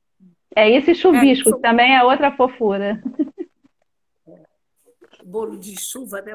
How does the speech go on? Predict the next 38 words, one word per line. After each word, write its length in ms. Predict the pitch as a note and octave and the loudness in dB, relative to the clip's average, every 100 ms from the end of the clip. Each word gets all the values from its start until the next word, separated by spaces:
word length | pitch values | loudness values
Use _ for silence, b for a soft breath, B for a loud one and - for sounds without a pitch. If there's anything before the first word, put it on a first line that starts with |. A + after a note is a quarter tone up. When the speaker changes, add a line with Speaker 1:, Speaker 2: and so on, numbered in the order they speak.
| G#3 | -20
Speaker 2:
Aquele, 540 | _ F#3 F#3+ F3 - _ _ _ | _ -20 -18 -18 -20 _ _ _
aqueles 320 | _ G3 G#3 F#3 | _ -20 -18 -12
Speaker 1:
É. 360 | F3+ F3 F#3 B B B B - _ _ _ _ _ _ | -12 -12 -16 B B B B -20 _ _ _ _ _ _
Speaker 2:
Então, 1040 | E4 D#4 D4+ - - A#3+ A3 G3 F3+ F3 G3 _ _ _ | -10 -8 -8 -10 -4 -4 -4 -6 -8 -12 -16 _ _ _
o 40 | - | -18
que 100 | A#3+ | -16
mais? 920 | B3 G#3 F3 F#3+ - - - - - | -14 -14 -16 -8 -6 -4 -4 -6 -2
<laughs> 800 | D#3+ - D#4+ - - - - - | -2 -2 -4 -4 -8 -16 -18 -6
Speaker 1:
Que 160 | A3+ | -2
mais? 680 | A#3 A#3 A3 F#3 F3+ F3 F#3 - | 0 0 2 2 -2 -4 -6 -2
Você 280 | G#3+ A3 F#3+ | -2 0 -2
gostaria 460 | F#3+ G#3+ A#3+ A#3+ | 0 0 2 2
de 80 | A3+ | 2
ler 140 | B3 B3 | 0 0
um 120 | A#3+ | 2
outro 380 | A#3 D4 D#4 C4+ | 4 2 0 0
poema 720 | C4+ C4 C4 C4+ C#4+ D#4 D4 _ _ _ - | 0 0 0 0 0 0 -4 _ _ _ -2
seu? 380 | B3+ C#4 F4+ F#4+ _ _ _ _ | 2 2 2 -4 _ _ _ _
Eu 140 | G#3+ | 0
li 180 | A3 C#4 | 4 4
um 200 | F4+ G4+ F#4 | 4 2 0
seu 420 | C#4+ D4+ E4+ F#4 | 0 2 4 4
há 100 | E4+ | 4
Speaker 2:
É, 120 | E4 | 4
Speaker 1:
pouco 220 | C4+ A#3+ B3+ | 2 0 0
Speaker 2:
por 100 | A#3 | -4
que 60 | |
Speaker 1:
aí, 100 | B3 | -2
Speaker 2:
que 100 | C4+ | -4
Speaker 1:
você 140 | B3 B3 | -4 -6
Speaker 2:
você 200 | B3 A#3+ | -6 -8
Speaker 1:
não 100 | F#4+ | -10
Speaker 2:
não 60 | F#4+ | -12
lê 360 | F#4 E4 C#4 | -12 -10 -10
um 300 | C4 C#4 C#4 | -10 -16 -18
que 160 | C4+ B3+ | -18 -14
você 320 | B3+ B3+ B3+ | -8 -8 -8
gostou? 1300 | A#3+ A#3+ - - - - - _ _ - G3+ F3 F3 | -10 -14 -14 -14 -16 -20 -20 _ _ -20 -18 -18 -20